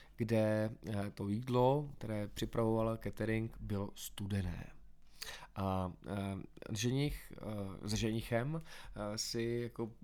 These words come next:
dost, eh, na to jídlo pod-, na tom jídle potrpěli. A šlo jim o to, aby to jídlo prostě bylo skutečně gastronomickým zážitkem pro, pro své hosty. A vím, že tady byl velký problém a vím, že to jakoby nechtěli jen tak jako zkousnout, pak to řešili, už tam vznikaly tam nějaký hádky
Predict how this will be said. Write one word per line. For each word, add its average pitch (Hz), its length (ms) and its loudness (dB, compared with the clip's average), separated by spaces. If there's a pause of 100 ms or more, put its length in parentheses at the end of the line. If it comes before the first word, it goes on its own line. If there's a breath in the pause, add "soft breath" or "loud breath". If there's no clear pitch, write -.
(280)
dost, 117 600 -2
eh, 120 160 2 (300)
na 120 100 -2
to 131 100 0
jídlo 131 200 2
pod-, 110 220 -4
na 110 120 0
tom 123 180 0
jídle 127 200 4
potrpěli. 101 680 -4 (520 loud breath)
A 101 200 -2
šlo 143 200 2
jim 113 160 2
o 104 40 -4
to, - 180 -4
aby 95 220 -2
to 98 180 -2
jídlo 101 300 2
prostě 101 320 -6
bylo 95 260 -2
skutečně - 520 -4
gastronomickým 104 680 -2
zážitkem 98 680 -2
pro, 98 380 -4
pro 98 100 -6
své 98 220 -2
hosty. 101 380 -2 (640 loud breath)
A 113 40 -4
vím, 117 180 2
že 120 120 6
tady 120 540 6
byl 107 280 2
velký 101 280 2
problém 117 560 2 (100)
a 101 400 2
vím, 104 180 0
že 107 100 -2
to 110 120 -2
jakoby 107 340 -2
nechtěli 107 420 2
jen 104 120 -2
tak - 180 -10
jako 104 400 -2
zkousnout, 101 580 -4
pak 101 140 -8
to - 60 -14
řešili, 101 360 -4
už 95 120 -8
tam 95 460 -6
vznikaly 95 400 -4
tam 95 320 -4
nějaký 98 260 -4
hádky 104 560 -2